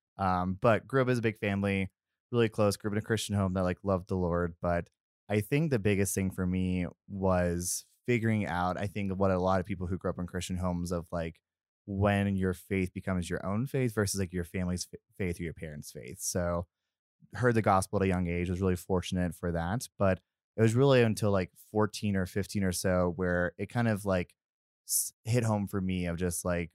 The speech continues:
my own relationship with sin and how I would need to deal with that and how Christ has called me to be saved by him. So I was saved at the age of fourteen, was baptized about two years later.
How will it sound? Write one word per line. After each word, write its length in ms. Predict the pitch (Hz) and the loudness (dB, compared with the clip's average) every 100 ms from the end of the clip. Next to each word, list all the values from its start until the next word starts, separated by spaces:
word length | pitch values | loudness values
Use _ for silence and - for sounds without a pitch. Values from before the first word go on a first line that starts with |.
| _ | _
my 380 | 101 98 98 98 73 | -2 2 2 2 0
own 640 | 95 92 90 90 87 90 _ _ _ _ _ 110 | 0 2 0 0 -4 -6 _ _ _ _ _ -2
relationship 440 | 107 104 - 90 | 0 0 -2 -2
with 120 | 92 | -2
sin 320 | - 90 90 | -2 -2 -2
and 80 | 120 | 0
how 120 | 110 95 | 2 2
I 80 | 92 | 0
would 120 | 87 | -2
need 160 | 92 | -4
to 80 | 87 | -2
deal 200 | 85 87 | -4 -2
with 120 | 85 - | -4 -2
that 160 | 85 | -2
and 100 | 87 | -2
how 400 | 87 85 85 78 | -2 -2 -2 -4
Christ 260 | - 92 85 | -8 -6 -6
has 100 | 85 | -8
called 200 | - 87 | -10 -8
me 100 | 87 | -6
to 60 | 85 | -8
be 160 | 78 | -8
saved 280 | - 73 71 | -10 -10 -12
by 100 | 71 | -14
him. 280 | 85 78 71 | -12 -12 -8
So 440 | - 95 85 85 - _ _ _ | -6 -2 0 -2 -4 _ _ _
I 140 | 101 98 | 0 2
was 200 | 95 90 | 2 0
saved 440 | - 104 101 92 - | 0 2 2 0 -4
at 120 | 92 | -6
the 80 | 90 | -4
age 120 | 87 | -4
of 60 | 90 | -4
fourteen, 440 | 98 90 - 104 | -4 -4 -2 -2
was 120 | 110 | -2
baptized 680 | 90 85 87 92 87 87 85 | -2 -4 -2 -2 0 0 -4
about 180 | - 82 | -6 -6
two 140 | - 98 | -4 -2
years 240 | 90 80 | -2 -4
later. 380 | 80 85 101 | -6 -2 -2